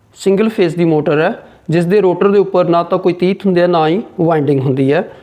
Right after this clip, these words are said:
ਤਾਂ ਆਪਸ਼ਨ A ਹੈ ਰਿਲੈਕਟੈਂਸ ਮੋਟਰ, ਆਪਸ਼ਨ B ਹਿਸਟੈਰਿਸਿਸ ਮੋਟਰ, ਆਪਸ਼ਨ C ਸਪਲਿਟ ਫੇਸ ਮੋਟਰ ਔਰ ਆਪਸ਼ਨ D ਯੂਨੀਵਰਸਲ ਮੋਟਰ। ਤਾਂ ਇਹਨਾਂ ਦੇ ਵਿੱਚੋਂ ਜਿਹੜੀ ਹਿਸਟੈਰਿਸਿਸ ਮੋਟਰ ਹੈ,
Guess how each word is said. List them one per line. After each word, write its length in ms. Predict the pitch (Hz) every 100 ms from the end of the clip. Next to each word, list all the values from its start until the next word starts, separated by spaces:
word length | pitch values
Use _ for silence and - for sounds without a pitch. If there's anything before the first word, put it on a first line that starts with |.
| -
ਤਾਂ 100 | 151
ਆਪਸ਼ਨ 260 | 143 - 170
A 180 | -
ਹੈ 440 | 165 170 175 180 - - -
ਰਿਲੈਕਟੈਂਸ 600 | 165 160 151 - 180 180
ਮੋਟਰ, 320 | 185 180 202 214 - - _ -
ਆਪਸ਼ਨ 280 | 170 - 196
B 40 | 180 185 180 -
ਹਿਸਟੈਰਿਸਿਸ 540 | 175 175 147 147 190
ਮੋਟਰ, 380 | 180 175 175 214 226 - - - -
ਆਪਸ਼ਨ 260 | 175 -
C 320 | 226 220 208 202
ਸਪਲਿਟ 520 | - 202 208 233 -
ਫੇਸ 240 | 214 202
ਮੋਟਰ 380 | 202 180 185 214 - - - 175
ਔਰ 100 | 175
ਆਪਸ਼ਨ 380 | 170 165 196
D 180 | 180 196 240 170
ਯੂਨੀਵਰਸਲ 580 | 175 170 165 156 175 160
ਮੋਟਰ। 360 | 156 127 123 - _ - -
ਤਾਂ 100 | 151
ਇਹਨਾਂ 160 | 170 170
ਦੇ 100 | 170
ਵਿੱਚੋਂ 240 | 160 170
ਜਿਹੜੀ 220 | 165 170
ਹਿਸਟੈਰਿਸਿਸ 600 | 160 156 - 160 - 208
ਮੋਟਰ 340 | 190 160 160 151
ਹੈ, 220 | 190